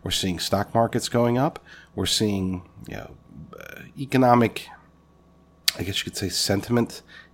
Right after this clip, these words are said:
in general. All the economic indicators are pointing to people having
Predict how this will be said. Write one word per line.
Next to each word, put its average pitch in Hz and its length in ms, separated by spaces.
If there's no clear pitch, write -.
in 110 180
general. 101 380
All 110 240
the 107 180
economic 110 420
indicators 117 540
are 127 120
pointing 123 320
to - 140
people 131 480
having 110 440